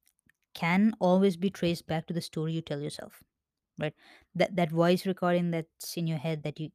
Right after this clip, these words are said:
that keeps playing over and over and over again, right? And a lot of times we try to change habits, but we don't change the story. See, your story is wrapped up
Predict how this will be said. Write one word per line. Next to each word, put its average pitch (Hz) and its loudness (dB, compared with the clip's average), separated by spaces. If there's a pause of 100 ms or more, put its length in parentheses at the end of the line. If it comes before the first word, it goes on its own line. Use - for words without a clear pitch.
(100)
that 170 -8
keeps - -6
playing 165 0
over 156 0
and 156 0
over 151 -2
and 147 -4
over 147 -4
again, 143 -8 (720)
right? 160 -4 (800)
And 170 0 (120)
a 170 0
lot 170 10
of 247 8
times 151 0
we 175 0
try 180 4
to 185 4
change 185 6
habits, - 2
but 175 0
we 185 2
don't 185 2
change 175 0
the - -12
story. - -6 (960)
See, 185 4
your 208 10
story 220 2
is 220 2
wrapped 185 4
up 196 2